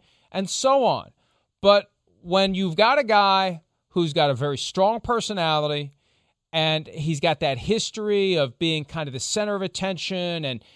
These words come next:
very emotional, and he believes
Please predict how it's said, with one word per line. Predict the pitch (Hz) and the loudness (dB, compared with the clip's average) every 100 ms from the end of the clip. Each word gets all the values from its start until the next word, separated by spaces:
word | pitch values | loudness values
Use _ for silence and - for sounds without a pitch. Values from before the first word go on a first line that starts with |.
| _ | _
very | 127 165 220 196 | -2 0 2 0
emotional, | 165 165 202 202 - 196 185 185 175 | 0 4 4 4 -2 0 2 2 2
and | 135 117 _ | -2 -8 _
he | - 240 294 | 0 0 4
believes | 277 254 208 139 - - - | 4 4 2 0 -10 -20 -20